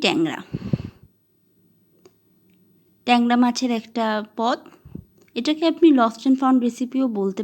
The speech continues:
পারেন। তো চলুন শুরু করা যাক। দই ট্যাংরা বানানোর জন্য আমি হচ্ছে চুলায় কড়াই বসিয়ে দিয়েছি, চুলাটা ধরিয়ে দিলাম।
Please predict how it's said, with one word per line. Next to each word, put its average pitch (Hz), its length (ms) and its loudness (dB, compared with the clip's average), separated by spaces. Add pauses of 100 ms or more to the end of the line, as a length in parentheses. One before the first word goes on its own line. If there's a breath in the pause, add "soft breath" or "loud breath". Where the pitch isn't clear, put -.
পারেন। 240 220 -2 (680 soft breath)
তো 247 100 -4
চলুন 277 380 2 (160)
শুরু 233 280 0
করা 156 260 0
যাক। - 200 -6 (3500 soft breath)
দই 247 140 4
ট্যাংরা 294 280 6
বানানোর 254 420 4
জন্য 254 300 6
আমি 233 220 2
হচ্ছে 233 240 -6
চুলায় 220 340 -2
কড়াই 214 320 0
বসিয়ে 220 400 -2
দিয়েছি, 247 440 -2 (200)
চুলাটা 214 360 -8
ধরিয়ে 220 420 -2
দিলাম। 277 260 2